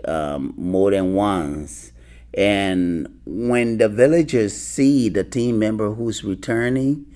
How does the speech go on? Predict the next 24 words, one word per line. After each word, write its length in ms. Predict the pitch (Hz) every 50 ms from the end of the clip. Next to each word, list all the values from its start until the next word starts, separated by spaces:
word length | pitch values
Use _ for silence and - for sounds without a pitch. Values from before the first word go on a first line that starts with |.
| - - - - - - -
you 160 | - 123 120
can 240 | 117 - 120 104 95
see 500 | - - - - - 117 113 113 113 113
that, 520 | 101 - 131 95 92 85 65 - - - 101
they 100 | 123 117
can 180 | - 131 123
see 260 | 127 - - 131 123
them 420 | 117 113 107 98 95 92 85 82 82
light 340 | 87 85 90 95 90 87 80
up. 360 | 76 67 67 64 62 - - - - - - - - - - - - - - - - - - - - - - - -
They 120 | - 139 135
see 340 | 139 - 156 139 127 117
true 560 | 123 - - - - - - 143 143 135 131 120
friendship. 680 | 123 - 117 87 87 - - - - 67 58 53 - - - - - - - - - - - - - - - - - - - - - - - - - - - - - - - -
This 300 | - 135 139 143 139 139
is 200 | 143 123 117 104
not 240 | 117 117 110 110 113
somebody 440 | - - 120 113 110 104 104 107 107
who 320 | 107 104 110 117 110 107
just 360 | 95 - 107 95 85 - - -
came 260 | - 92 87 87 87
to 100 | 85 92
see 240 | 87 - 98 92 80
poverty. 680 | - - 82 76 73 73 69 65 52 50 50 - -